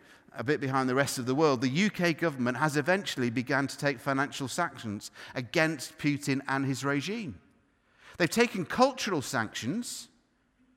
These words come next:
but not being at the Eurovision Song Contest is not gonna be a reason why there's peace in Ukraine. Not having the Champions League final in Saint Petersburg is important, but it's not gonna cut it.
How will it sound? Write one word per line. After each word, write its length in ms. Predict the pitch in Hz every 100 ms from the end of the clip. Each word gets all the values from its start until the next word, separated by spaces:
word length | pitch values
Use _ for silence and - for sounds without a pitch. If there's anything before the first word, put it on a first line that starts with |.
| _ _ _ _ _ _ _ _ _
but 140 | - 175
not 340 | 165 220 202
being 260 | 226 226 214
at 100 | 180
the 160 | 180
Eurovision 520 | 185 196 190 180 151 160
Song 320 | - 196 208
Contest 680 | - 123 113 - 107 113 -
is 180 | 147
not 300 | 143 170 220
gonna 240 | 180 202 190
be 180 | 175 175
a 60 |
reason 440 | 170 190 185 131 120
why 200 | 131 139
there's 160 | 139
peace 400 | - - 156 -
in 100 | 139
Ukraine. 720 | 143 139 - 175 180 117 82 73 - - _ _ - - - - - - - - -
Not 280 | - 208 185
having 300 | 208 226 214
the 40 |
Champions 640 | 196 - 208 196 202 170 160
League 240 | 208 214
final 400 | - 160 139 135
in 100 | 143
Saint 240 | 127 151
Petersburg 680 | - 202 202 151 - 139 139 - - -
is 160 | 156
important, 580 | 156 151 226 254 240 135
but 100 | 139
it's 160 | 156 -
not 200 | 180 196
gonna 180 | 190 170
cut 320 | - 233 -
it. 140 | 143